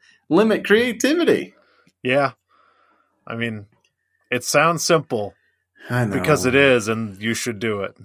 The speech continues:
Speaker 1: Yeah. Yeah. So, yeah, that's my, s-, my, my upsetting news.
Speaker 2: Well, at least Matt Reeves signed a multi-year deal for more Batman movies, so that's good.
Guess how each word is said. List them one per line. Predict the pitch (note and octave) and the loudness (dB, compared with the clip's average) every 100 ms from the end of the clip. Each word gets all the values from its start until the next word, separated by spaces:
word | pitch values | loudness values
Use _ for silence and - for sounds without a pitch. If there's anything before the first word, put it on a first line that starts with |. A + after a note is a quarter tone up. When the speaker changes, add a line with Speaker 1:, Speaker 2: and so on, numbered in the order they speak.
| - - | -20 -10
Speaker 1:
Yeah. | G2 F#2+ F#2 F#2 F#2 F2+ - _ _ _ _ _ _ _ _ _ _ _ _ _ _ _ _ _ _ - | -4 -2 -2 -2 -4 -8 -14 _ _ _ _ _ _ _ _ _ _ _ _ _ _ _ _ _ _ -10
Yeah. | G2 F2+ F2 E2 E2 E2 - _ _ _ _ _ _ _ _ _ _ _ | -4 -4 -4 -8 -10 -14 -18 _ _ _ _ _ _ _ _ _ _ _
So, | - F3+ | -2 2
yeah, | G3 | 2
that's | D3 D3 - | 2 0 0
my, | E3 D3+ | 2 2
s-, | C#3 - | 2 -2
my, | - B2+ A#2+ | -4 0 2
my | A#2 A#2 A#2 | 2 2 2
upsetting | A#2 - D3 C#3 B2+ | 2 0 2 2 2
news. | A#2+ A2 G2 F#2+ - _ _ - - _ _ _ - | 2 0 -2 -6 -14 _ _ -20 -20 _ _ _ -6
Speaker 2:
Well, | C#3 E3 D#3+ | 0 2 2
at | |
least | D3 F3 - | 0 -4 -4
Matt | D#3 D#3 D3+ | 0 0 0
Reeves | D3 D3+ C#3 | -2 -4 -4
signed | - C#3 B2 | -2 -2 0
a | A#2 | -2
multi-year | A#2 A#2 - B2 B2 | -2 -2 -4 -2 -2
deal | A#2 B2+ B2+ | -2 -2 0
for | A#2+ C3 | 0 -4
more | A#2 A#2+ | -2 0
Batman | A#2 B2+ C3 G#2+ G2 | 2 2 2 -4 -6
movies, | F#2+ F#2+ G#2 G#2 | -8 -6 -8 -4
so | F3+ | -2
that's | F4+ F4 | -2 -4
good. | - G#2 G2 | -6 -6 -6